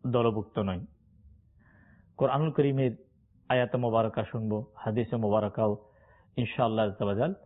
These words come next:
আমরা শ্রবণ করব। এর মাধ্যমে, আজকের এই অনুষ্ঠানের মাধ্যমে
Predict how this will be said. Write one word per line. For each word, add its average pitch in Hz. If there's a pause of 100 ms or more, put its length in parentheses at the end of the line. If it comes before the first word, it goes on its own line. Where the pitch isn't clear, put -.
(320)
আমরা 117 (320)
শ্রবণ 123
করব। 104
এর 180
মাধ্যমে, 127 (760)
আজকের 143
এই 143
অনুষ্ঠানের 160
মাধ্যমে 117